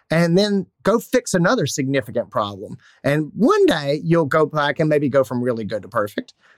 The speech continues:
Most of us, never, it's not even worth planning that. So just what does good look like? And then once we get good,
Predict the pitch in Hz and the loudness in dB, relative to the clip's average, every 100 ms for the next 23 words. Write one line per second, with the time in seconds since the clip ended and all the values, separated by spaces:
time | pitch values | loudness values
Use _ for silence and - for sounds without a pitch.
0 | _ - 127 220 - 143 135 135 135 147 | _ -2 2 2 0 -4 -4 -2 -2 -2
1 | 143 160 - 165 156 139 135 - - 113 | -2 -4 -2 -2 0 0 -2 -4 -6 -6
2 | 113 - - - 123 - 269 - 202 277 | -8 -16 -12 -4 -2 0 0 2 0 2
3 | 190 127 - _ - 160 139 117 117 110 | 0 -2 -6 _ 0 2 2 0 -8 -12
4 | - 92 - - _ _ _ _ 135 151 | -10 -12 -12 -20 _ _ _ _ 0 2
5 | 180 175 156 _ _ _ _ - 113 147 | 2 0 -6 _ _ _ _ -6 -2 0
6 | 170 185 320 220 135 | 2 2 2 2 0